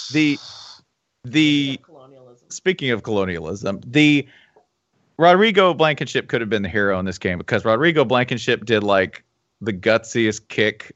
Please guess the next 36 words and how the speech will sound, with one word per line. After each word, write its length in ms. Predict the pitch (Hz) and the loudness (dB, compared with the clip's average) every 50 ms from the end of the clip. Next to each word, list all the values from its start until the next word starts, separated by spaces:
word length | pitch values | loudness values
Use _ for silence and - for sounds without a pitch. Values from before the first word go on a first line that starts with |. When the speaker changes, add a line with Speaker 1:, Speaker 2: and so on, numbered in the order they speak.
| _ - | _ -2
Speaker 1:
I've 180 | 98 101 98 | -2 -2 -4
seen 300 | 95 - - 104 104 101 | -6 -6 -6 -4 -4 -4
in 120 | 101 101 98 | -4 -6 -6
recent 360 | 95 101 101 98 - 104 - | -4 -4 -6 -6 -6 -8 -6
memory, 520 | - 101 101 101 104 104 104 104 107 107 - - - - - - _ _ - | -4 -2 -2 -2 0 0 0 0 0 -2 -4 -8 -20 -20 -20 -20 _ _ 0
which 300 | - 110 107 104 - - | 2 2 2 2 0 -4
is 140 | 92 90 - | -4 -2 0
hitting 300 | - 127 110 - 104 92 | 0 0 0 0 -4 -8
a 40 | |
fifty-one 720 | 87 - _ - 120 117 - - 113 104 92 101 107 107 98 | -8 -6 _ -2 -2 -2 -2 -4 -4 -2 0 0 0 0 0
yarder 680 | 95 92 98 98 98 104 107 110 113 113 110 - _ - - - _ _ _ - | 0 0 0 2 2 2 2 2 2 2 0 -2 _ -14 -20 -20 _ _ _ -12
to 240 | - - 98 90 90 | -6 -4 -4 -4 -4
keep 320 | - - - 113 - - | -4 -2 -2 -2 0 2
overtime 640 | 101 104 107 92 110 101 - - 101 101 104 98 87 | 2 2 2 2 0 -2 0 0 0 2 2 2 0
alive 720 | 85 85 87 85 82 85 87 92 101 110 127 120 123 - _ _ - - - - _ | 0 0 0 2 4 4 6 6 4 4 2 0 -2 -12 _ _ -20 -20 -20 -16 _
and 100 | - 95 | -6 -2
get 200 | 87 113 - - | -2 -2 -2 -2
something 400 | - - - 104 104 104 127 117 | -4 -2 0 0 0 2 0 0
on 120 | 113 113 117 | 0 0 0
the 60 | 117 | -2
board 300 | 113 110 117 120 123 117 | 0 2 4 4 4 4
for 140 | 117 120 113 | 0 -4 -4
Georgia 400 | 98 - 113 113 120 113 113 104 | 0 2 4 4 4 4 2 2
after 200 | 104 104 - 101 | 0 0 -2 -4
Jake 240 | 98 - 107 110 - | 0 0 0 0 0
Fromm 300 | - - 107 104 107 107 | -2 -2 0 0 0 0
took 280 | 104 - - - 101 - | -2 -6 -6 -6 -6 -4
a 40 | 85 | -6
huge 560 | - - - - 107 107 110 110 101 92 - | -8 -8 -6 -2 0 0 0 0 -2 -4 -8
sack 420 | - - - 98 95 98 104 - | -6 0 2 2 4 2 0 -2
on 60 | - 95 | -6 -8
their 140 | 92 85 | -8 -8
first 320 | 87 - - 104 101 - - | -8 -6 -4 -4 -4 -6 -8
possession 440 | - 90 95 95 92 - - 110 98 | -6 -2 2 2 2 2 0 -2 -2
of 100 | 90 90 | 0 2
overtime. 680 | 92 98 98 117 113 110 - 123 117 113 113 120 | 2 2 0 -2 -4 -2 2 2 2 2 2 0